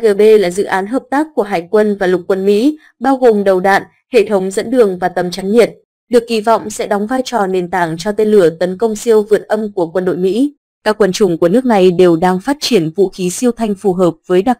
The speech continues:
thù hoạt động của mình. Hiện mọi việc mới chỉ dừng lại ở những vụ thử đầu tiên. Khu trục hạm tàng hình lớp Zangua được coi là một trong những dự án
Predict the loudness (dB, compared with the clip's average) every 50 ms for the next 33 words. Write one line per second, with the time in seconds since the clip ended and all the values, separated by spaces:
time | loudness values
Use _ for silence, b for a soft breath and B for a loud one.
0 | _ -2 -2 0 0 -2 -2 -2 -2 -2 -2 -2 -2 2 2 2 2 2 -4 _
1 | _ _ _ _ _ 0 0 0 0 0 -4 -4 -4 -2 0 0 0 0 -2 0
2 | 0 0 0 -2 -6 -6 -4 -4 -4 -4 -2 -2 -2 -2 -4 _ -8 -8 -6 -6
3 | -6 -8 -8 -6 -6 -6 -6 -6 -4 -4 -4 0 0 -2 -2 0 0 0 0 0
4 | -2 -6 _ _ _ _ _ _ _ 0 0 0 0 0 -6 -4 -2 -2 -2 -2
5 | -2 -4 -2 0 0 0 2 2 2 0 0 -4 -6 -4 0 2 4 4 4 4
6 | 2 0 0 0 -2 0 2 4 4 4 4 2 2 0 0 0 -2 -4 -4 -2
7 | 0 0 0 0 -2 -4 -6 -6 -4 -2 -2 -2 -2